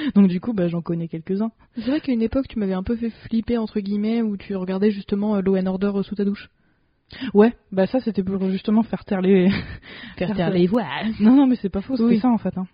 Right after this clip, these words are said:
Speaker 1: C'était pour pas, c'était pour me calmer.
Speaker 2: Hmm.
Speaker 1: Et j'ai, il y a même des moments où j'étais obligée de, pour moi c'est pas naturel, de regarder une série pour, euh, pour m'endormir.
Speaker 2: Ouais, ouais, puis en plus, euh,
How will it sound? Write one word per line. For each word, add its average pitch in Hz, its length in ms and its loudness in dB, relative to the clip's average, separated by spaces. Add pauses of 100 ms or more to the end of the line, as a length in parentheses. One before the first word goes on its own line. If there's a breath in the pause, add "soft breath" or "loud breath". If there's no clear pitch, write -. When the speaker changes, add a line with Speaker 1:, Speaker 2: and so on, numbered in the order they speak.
(560)
Speaker 1:
C'était - 180 -6
pour - 220 -8
pas, 156 140 -6
c'était 196 240 -2
pour 185 120 -2
me 180 140 2
calmer. 196 280 2 (220)
Speaker 2:
Hmm. 247 140 -2 (420)
Speaker 1:
Et 180 60 0
j'ai, 175 440 0
il 180 60 -4
y 175 60 0
a 170 80 0
même 185 180 2
des 175 80 2
moments 175 300 2
où 220 100 2
j'étais 175 300 -2
obligée 185 380 -2
de, 170 640 -2
pour 170 100 -6
moi 175 140 -2
c'est 165 400 -10 (300)
pas 170 100 -2
naturel, 190 400 -4 (340 loud breath)
de 180 80 2
regarder 175 380 2
une 175 100 0
série 180 300 -4
pour, 170 280 -6
euh, 160 200 -4
pour 170 120 -6
m'endormir. 170 320 -4 (200)
Speaker 2:
Ouais, 220 180 -2 (140)
ouais, 226 140 0
puis 220 140 -6
en 208 60 -2
plus, 233 300 -6
euh, 190 240 0